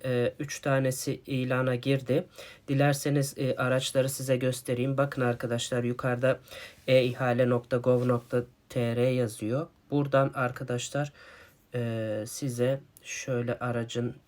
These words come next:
ilk başta bir tanesini göstereyim. Evet, bakın arkadaşlar, soldaki aracımız Mercedes iki bin iki S beş yüz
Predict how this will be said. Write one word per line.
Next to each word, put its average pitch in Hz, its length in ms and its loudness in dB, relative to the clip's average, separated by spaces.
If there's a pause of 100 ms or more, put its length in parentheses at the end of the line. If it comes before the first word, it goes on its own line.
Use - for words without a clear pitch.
(140)
ilk 123 420 -8
başta 117 460 -4
bir 117 120 -8
tanesini 113 600 -6
göstereyim. 113 800 -8 (3250)
Evet, 139 420 -2
bakın 131 280 -2
arkadaşlar, 120 760 -4 (120)
soldaki 123 600 -4
aracımız 120 640 -6 (680)
Mercedes 123 760 -4
iki - 320 -8
bin 120 260 -4
iki 147 440 -6 (400)
S - 200 -12
beş 123 320 -2
yüz - 220 -14